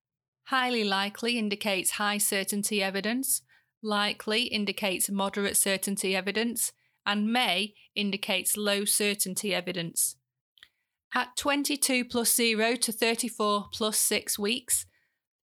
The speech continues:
when the woman, in discussion with the perinatal care team,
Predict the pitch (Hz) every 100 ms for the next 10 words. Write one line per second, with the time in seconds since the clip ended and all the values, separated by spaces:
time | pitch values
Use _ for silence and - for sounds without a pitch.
0 | _ _ _ 220 247 262 254 202 180 185
1 | 202 202 202 208 - 233 226 240 233 226
2 | 220 - 226 220 226 208 208 - 208 -
3 | 214 202 202 240 208 180